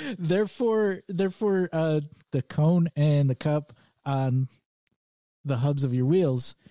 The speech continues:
So if you need to overhaul your hubs, there is what is called a cup on the hub itself, which is where the bearings sit in. And then there's the cone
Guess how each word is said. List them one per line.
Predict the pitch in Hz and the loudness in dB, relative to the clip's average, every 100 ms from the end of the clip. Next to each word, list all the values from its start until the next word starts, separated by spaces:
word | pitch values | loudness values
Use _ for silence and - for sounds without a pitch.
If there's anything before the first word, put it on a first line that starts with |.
| - _ | -20 _
So | - 156 | -2 0
if | 135 190 | 2 2
you | 240 | 2
need | 214 165 | 2 2
to | 147 | 0
overhaul | 170 156 147 151 | 0 0 0 0
your | 135 123 | 0 0
hubs, | 113 185 143 123 139 - - _ | 0 0 0 -2 -6 -12 -18 _
there | 127 123 123 | -4 -4 -2
is | 135 123 123 - _ _ _ _ - | -2 -2 -2 -6 _ _ _ _ -8
what | 117 | -6
is | 110 | -6
called | - 120 110 | -6 -6 -6
a | |
cup | - 170 147 - - - _ | -4 -2 -2 -6 -18 -20 _
on | 131 123 | -4 -2
the | 113 | -2
hub | 104 123 | -4 -4
itself, | 113 - - 185 170 - - _ _ _ | -6 -8 -4 0 0 -4 -14 _ _ _
which | 127 123 | -6 -4
is | 117 | -2
where | 127 117 | -2 -2
the | 107 - _ | -6 -12 _
bearings | 127 120 113 107 | -4 -2 0 -2
sit | - 127 110 | -2 -4 -2
in. | 151 160 123 123 - _ _ _ | 2 4 4 0 -4 _ _ _
And | 120 117 | -4 -2
then | 117 | 0
there's | 117 117 113 | 0 -2 -2
the | 117 | -6
cone | - 170 151 139 | 0 2 4 4